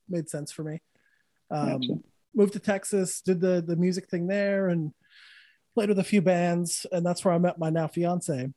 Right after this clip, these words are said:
Speaker 1: And, uh, you know, music never,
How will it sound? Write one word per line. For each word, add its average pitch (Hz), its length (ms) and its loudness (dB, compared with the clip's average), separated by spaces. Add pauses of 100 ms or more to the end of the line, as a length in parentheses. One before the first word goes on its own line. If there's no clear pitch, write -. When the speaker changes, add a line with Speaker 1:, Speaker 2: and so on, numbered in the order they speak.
(1000)
Speaker 1:
And, 175 220 4
uh, 143 400 -2 (540)
you 262 80 4
know, 214 100 4
music 262 340 2
never, 175 420 0